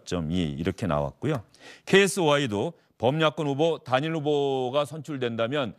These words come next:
누가 적합하다고 생각하느냐? 아까 리얼미터는 누구를 지지하느냐, 지지도를 물어봤고 케이에스오아이는 적합도를 물어봤습니다. 윤석열 삼십오 점 오, 안철수 삼십칠 점 삼.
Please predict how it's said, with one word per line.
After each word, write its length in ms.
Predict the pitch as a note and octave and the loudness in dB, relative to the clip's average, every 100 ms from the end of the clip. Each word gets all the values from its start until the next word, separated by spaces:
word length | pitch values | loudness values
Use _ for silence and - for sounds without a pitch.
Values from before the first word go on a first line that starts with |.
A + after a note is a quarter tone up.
| _ _ - | _ _ -10
누가 300 | F2+ A#2+ G3 | -2 2 2
적합하다고 840 | - A#2 - D3+ - C#3 C3 A#2 | 0 -10 -6 -6 -4 -2 -2 -2
생각하느냐? 760 | A2+ A2 F#2 F#2 F2 D#2 A#2 F#3+ - _ _ _ | -6 -8 -8 -8 -6 -4 -4 -4 -10 _ _ _
아까 280 | - G2 C3 | -4 2 4
리얼미터는 680 | A#2+ B2 A#2 - C#3 F3 - _ - | 4 2 0 -2 -2 -2 -6 _ -6
누구를 460 | F#2 A#2+ E3 G3 | -2 0 2 0
지지하느냐, 680 | - A2+ A2+ A2 G2+ F#2 F2 | -2 -4 2 2 0 -2 -4
지지도를 560 | - A#2 C#3 C#3 B2 | -4 -6 0 0 0
물어봤고 720 | G#2 F#2+ F2 D#2+ - D2+ A#2+ - _ _ _ _ - | -2 -2 -2 -4 -6 -10 -10 -14 _ _ _ _ -4
케이에스오아이는 680 | D#3 D3 C#3 B2+ A2 C#3 F3 | 0 0 0 2 2 0 -4
적합도를 580 | G#2 - C3+ - A#2 | -6 0 -2 0 -4
물어봤습니다. 760 | G#2 F#2+ F2 E2+ - D#2+ D#2+ B2+ | -2 -2 -2 -4 -6 -8 -4 -2
윤석열 520 | G2+ B2+ C#3+ C3+ B2+ | -2 0 0 0 0
삼십오 440 | G#2+ C#3+ C3+ C3 G#2+ | -2 -6 -4 -2 -2
점 260 | - G#2 | -2 0
오, 180 | D#3+ F3+ _ _ _ | 0 -2 _ _ _
안철수 580 | D#2+ F#2+ - G2 - F3 | -8 -6 -2 -4 -2 -4
삼십칠 600 | E3 D#3 C#3 - - A2 | -4 -4 -6 -6 -8 -4
점 300 | - F#2 D#2 | -2 -2 -2
삼. 300 | - B2 D2+ | 2 2 0